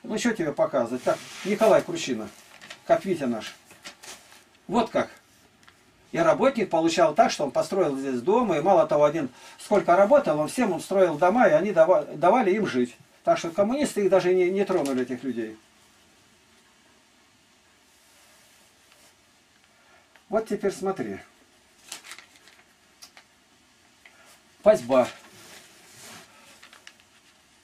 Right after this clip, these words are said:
Пасти надо хорошо. И хороший пастух, вот, Володя. Ты он, ты его нанимаешь.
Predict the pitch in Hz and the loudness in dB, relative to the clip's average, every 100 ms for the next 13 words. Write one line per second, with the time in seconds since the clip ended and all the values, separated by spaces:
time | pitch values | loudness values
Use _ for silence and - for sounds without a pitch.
0 | _ - 147 143 240 262 170 185 180 139 | _ 0 0 2 -4 0 2 2 0 -2
1 | - _ _ _ - _ _ _ - 147 | -10 _ _ _ -20 _ _ _ -2 0
2 | 143 - 202 - _ _ _ _ _ _ | 0 -2 -2 -4 _ _ _ _ _ _
3 | _ - 123 156 165 170 160 139 - 117 | _ -10 -2 0 0 -2 -2 -2 -2 -8
4 | 135 185 - - 127 160 185 110 - _ | -2 -2 -2 -6 -4 -2 -2 -4 -12 _
5 | _ _ _ _ _ _ _ 196 254 180 | _ _ _ _ _ _ _ -4 -2 -2
6 | 175 - - 247 254 247 214 208 208 131 | -4 -12 -20 -10 -4 -2 -2 -2 -2 -2
7 | 117 117 | -4 -6